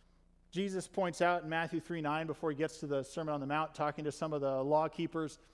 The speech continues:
in Israel, he says, "Don't think that you guys, you covenant people, can just be God's covenant people because of birthright,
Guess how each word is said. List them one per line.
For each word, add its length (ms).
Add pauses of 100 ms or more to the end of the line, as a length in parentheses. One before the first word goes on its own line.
(180)
in 120
Israel, 360
he 140
says, 440 (120)
"Don't 280
think 300
that 200
you 200
guys, 760 (560)
you 120
covenant 440
people, 520 (840)
can 200
just 480 (200)
be 180
God's 300
covenant 320
people 220
because 260
of 80
birthright, 580